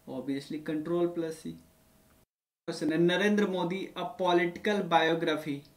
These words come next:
नरेंद्र मोदी अ पॉलिटिकल बायोग्राफी, ये किन के द्वारा लिखा गया है? ये एंडी मैरिको के द्वारा है। Central Bureau of Investigation, an investigation comes under which list of the seven schedule?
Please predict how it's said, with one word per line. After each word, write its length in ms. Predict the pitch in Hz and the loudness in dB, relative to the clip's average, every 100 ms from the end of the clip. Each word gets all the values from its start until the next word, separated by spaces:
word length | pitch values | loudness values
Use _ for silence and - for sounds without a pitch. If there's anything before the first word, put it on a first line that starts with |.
| _ 156 | _ -2
नरेंद्र 440 | 160 170 190 190 | 4 4 4 2
मोदी 360 | 170 156 175 185 | 0 -2 -4 -6
अ 100 | 170 | -6
पॉलिटिकल 580 | - 165 165 - 190 | -2 2 2 0 -2
बायोग्राफी, 580 | 175 160 156 151 151 156 | 0 0 0 0 -2 -2
ये 120 | 170 | -2
किन 240 | 170 180 175 | -2 -4 -4
के 100 | 185 | 0
द्वारा 220 | 185 175 | 2 2
लिखा 280 | 170 170 180 | 2 0 -4
गया 200 | 180 196 | -4 -6
है? 300 | 214 - - _ 165 | -8 -16 -20 _ 4
ये 240 | 170 170 | 4 4
एंडी 420 | 170 160 165 175 180 | 2 2 0 0 0
मैरिको 680 | 156 143 147 147 135 143 | 0 2 2 0 -4 -6
के 160 | 139 143 | -6 -10
द्वारा 340 | 131 127 127 | -8 -10 -10
है। 140 | 143 165 - - - _ - 202 | -12 -14 -20 -20 -20 _ -2 2
Central 420 | 196 202 226 233 | 4 4 2 0
Bureau 400 | 196 196 190 196 | 0 0 0 -2
of 80 | 185 | -2
Investigation, 800 | 165 160 156 151 143 135 160 170 - - | 0 0 -2 -2 -4 -6 -10 -12 -14 -2
an 140 | 165 170 | -2 0
investigation 920 | 175 170 175 - 180 180 175 214 214 | 0 0 -2 -4 -2 -2 -2 -4 -4
comes 360 | 202 180 185 190 | -4 -6 -6 -6
under 300 | - 170 170 170 | -4 -2 -2 -2
which 260 | 175 175 165 | -2 -2 -2
list 260 | 160 - | -4 -4
of 100 | 165 160 | -8 -4
the 100 | 165 | -6
seven 380 | - 151 147 151 | -4 -2 -2 -2
schedule? 340 | 147 135 135 | -4 -6 -8